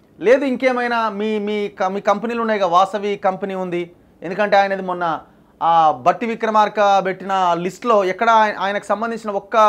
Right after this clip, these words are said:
ఆయన చెరువులే కబ్జా చేయలేదట, ఆయనది ఒక్కటి కూడా లేదు. హైకోర్టు ఆర్డర్ ఉంది,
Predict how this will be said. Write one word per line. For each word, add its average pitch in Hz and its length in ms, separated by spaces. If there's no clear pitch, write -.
ఆయన 185 100
చెరువులే 214 400
కబ్జా 233 320
చేయలేదట, 226 420
ఆయనది 226 460
ఒక్కటి 214 280
కూడా 240 140
లేదు. 160 220
హైకోర్టు 269 440
ఆర్డర్ 262 260
ఉంది, 226 240